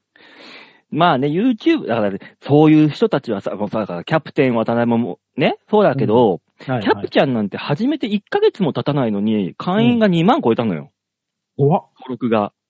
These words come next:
Speaker 2: うん。
Speaker 1: で、一配信打つごとに五万視聴回数とかさ、
Speaker 2: うん。
Speaker 1: あるのよ。
Speaker 2: はあはあ。
Speaker 1: そのレベルの人だったらYouTubeでやって意味があると思うけど、多分俺が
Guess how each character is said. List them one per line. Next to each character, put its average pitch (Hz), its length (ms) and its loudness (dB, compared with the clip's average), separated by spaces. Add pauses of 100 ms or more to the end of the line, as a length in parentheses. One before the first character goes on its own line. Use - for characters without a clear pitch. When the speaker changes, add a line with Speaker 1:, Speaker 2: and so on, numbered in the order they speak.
(160)
Speaker 2:
う 139 320 2
ん。 - 20 -12 (960)
Speaker 1:
で、 220 300 2 (100)
一 262 340 -2
配 240 340 0
信 170 420 -4
打 185 100 0
つ 180 120 -6
ご 165 140 2
と 165 120 -2
に 160 120 0
五 123 160 4
万 185 460 2
視 - 120 -14
聴 165 260 2 (600)
回 156 220 2
数 120 220 -4
と 90 100 -10
か 85 100 -16
さ、 - 240 -12 (300)
Speaker 2:
う 123 120 -2
ん。 123 80 2
Speaker 1:
あ 170 60 6
る 185 80 4
の 107 120 2
よ。 69 180 -12 (460)
Speaker 2:
は 127 80 0
あ - 40 2
は 101 40 0
あ。 - 20 -8
Speaker 1:
そ 101 80 -8
の 101 440 -8
レ 392 60 -8
ベ 381 140 2
ル 381 120 4
の 381 160 -2
人 381 180 -2
だ 269 100 0
っ 185 60 -4
た - 200 -8
ら 180 220 2
YouTube 160 600 -2
で 101 120 -2
や 107 120 0
っ - 20 -6
て 123 340 -2
意 175 120 -2
味 156 120 0
が 104 120 0
あ 123 40 0
る 127 60 -6
と 113 80 -6
思 98 160 -4
う 90 60 -6
け 90 80 -6
ど、 87 220 -6 (280)
多 381 160 -2
分 381 320 4
俺 165 240 4
が 226 240 2